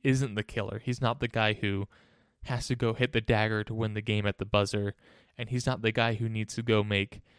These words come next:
uh, five three-pointers and, and two other buckets in the game to kinda be useful, that he can just come play his role,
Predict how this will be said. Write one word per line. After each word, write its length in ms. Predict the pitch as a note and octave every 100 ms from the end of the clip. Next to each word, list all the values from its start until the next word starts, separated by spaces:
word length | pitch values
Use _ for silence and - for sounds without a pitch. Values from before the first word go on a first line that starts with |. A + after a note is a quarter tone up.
| _ _ _ -
uh, 240 | A2+ A#2 B2 - - D#3 -
five 540 | B2 A#2 G#2+ G#2+ - _ _ _ _
three-pointers 800 | - C3 B2 A#2+ A2 G#2+ G2+ G#2
and, 300 | A2 G2+ G#2
and 420 | - A2 G#2 G#2 B2+ _ _ -
two 180 | C3+
other 160 | B2 A#2+
buckets 440 | A2+ A2+ - A#2 A2+
in 80 |
the 80 | G#2+
game 260 | G#2 G#2 G#2
to 120 | A2+
kinda 260 | - G#2+ G2+
be 100 | G#2
useful, 460 | A2 A#2 - G#2+
that 160 | G#2+ A2+
he 100 | C3
can 160 | C3+
just 160 | A#2+ -
come 260 | - A2+ A2+
play 220 | - A#2+
his 240 | B2 A#2
role, 400 | A#2+ A2 G#2+ G#2